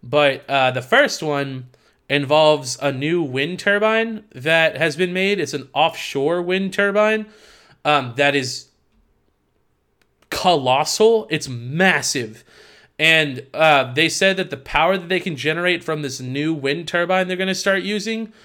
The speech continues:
can power an entire house for two straight days with one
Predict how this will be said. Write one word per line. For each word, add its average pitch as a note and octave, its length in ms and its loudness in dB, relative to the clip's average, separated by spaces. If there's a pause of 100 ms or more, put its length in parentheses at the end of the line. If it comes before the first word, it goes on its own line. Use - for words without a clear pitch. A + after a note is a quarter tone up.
(200)
can C#3+ 220 -2
power F3 360 4
an E3+ 80 0
entire D#3 540 0
house E3+ 560 -2 (360)
for E3 160 0
two F#3+ 420 -4
straight D3 680 -4
days D3+ 540 -2 (200)
with C#3 220 2
one C#3 760 -4